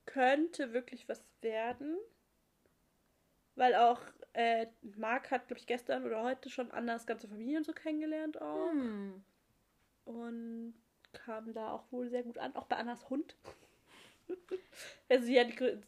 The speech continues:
Speaker 1: die größte Herausforderung hat auch ges-, bestanden,
Speaker 2: Ja.
Speaker 1: so ihr Hund.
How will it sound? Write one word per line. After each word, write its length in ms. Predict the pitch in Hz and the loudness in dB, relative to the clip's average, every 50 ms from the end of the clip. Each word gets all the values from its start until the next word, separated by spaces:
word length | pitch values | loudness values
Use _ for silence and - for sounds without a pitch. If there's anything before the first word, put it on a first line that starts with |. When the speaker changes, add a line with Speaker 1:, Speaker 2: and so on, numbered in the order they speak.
| - 196 202 - - - - - - - - | -20 -20 -20 -20 -20 -20 -20 -20 -20 -20 -20
Speaker 1:
die 60 | 208 | -12
größte 280 | 202 214 240 240 240 - | -4 0 2 2 2 4
Herausforderung 640 | 233 202 202 208 233 233 - 233 214 214 226 220 220 | 2 6 6 6 4 4 2 0 0 0 0 0 -2
hat 140 | 233 - 196 | -2 0 2
auch 220 | 202 214 214 - | 2 0 0 0
ges-, 240 | - 240 - - - - _ | -2 -2 -2 -2 -12 -14 _
bestanden, 440 | - 240 - - - 202 220 247 233 | -8 -6 -4 0 2 2 2 2 0
Speaker 2:
Ja. 360 | 240 233 214 208 202 202 208 202 | 0 0 0 0 0 -2 -4 -4
Speaker 1:
so 100 | 208 208 | -2 -2
ihr 180 | 196 156 208 202 190 | 0 2 2 4 4
Hund. 240 | 254 254 277 - | 4 4 4 2